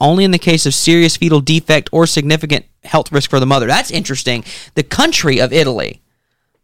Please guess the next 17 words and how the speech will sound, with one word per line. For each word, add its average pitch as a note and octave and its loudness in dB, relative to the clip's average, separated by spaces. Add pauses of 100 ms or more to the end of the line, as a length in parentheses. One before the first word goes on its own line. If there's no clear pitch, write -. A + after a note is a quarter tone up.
(280)
outlaws G3 4
abortion E3 4
after D#3+ -2
ninety D#3 2
days. A2+ -2 (2500)
But D#3 0
psychological G3 2
stress F3 2
from E3 -2
the D#3 0
unusual D#3+ 2
maternity C#3+ 0
could G#3 0
justify E3 0
a C3 2
therapeutic C#3+ 2
abortion, A#2+ -2